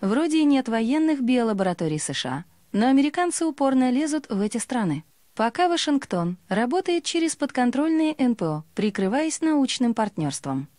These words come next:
Карта биолабораторий С Ш А вокруг России и Китая с указанием Узбекистана.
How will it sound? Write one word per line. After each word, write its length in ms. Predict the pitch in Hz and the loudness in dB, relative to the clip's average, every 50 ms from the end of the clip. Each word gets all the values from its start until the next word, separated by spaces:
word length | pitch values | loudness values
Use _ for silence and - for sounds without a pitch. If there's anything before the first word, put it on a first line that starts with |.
| _ _ _ _ | _ _ _ _
Карта 380 | - - 311 349 349 - 330 311 | -4 -2 0 0 0 -2 -2 -2
биолабораторий 840 | 254 269 285 277 269 262 262 226 254 247 247 247 - 262 262 254 247 | 2 2 2 4 4 2 2 2 2 0 0 0 0 0 0 0 0
С 140 | - - 240 220 | -2 -2 -4 -4
Ш 220 | - - 277 302 | -2 -2 -2 0
А 40 | 320 | 0
вокруг 380 | 320 320 294 285 269 262 233 | -2 -2 -2 0 -2 0 0
России 400 | 247 240 226 - - - 226 214 | 0 -2 -2 -2 -2 -2 -2 -2
и 40 | 214 | -2
Китая 540 | 196 - 185 165 - 160 156 160 196 233 247 _ _ _ - | -2 -2 -4 -4 -2 -2 -2 -2 -2 -4 -8 _ _ _ -10
с 140 | - - | -8 -6
указанием 580 | 254 233 - 254 254 262 349 359 349 339 330 330 - | -4 -2 -2 -2 -2 0 -2 0 0 0 0 0 0
Узбекистана. 840 | 285 262 233 233 262 - 247 220 - - 190 170 160 160 175 190 | 0 0 0 0 -2 -2 -4 -6 -4 -4 -4 -2 -2 -2 -4 -6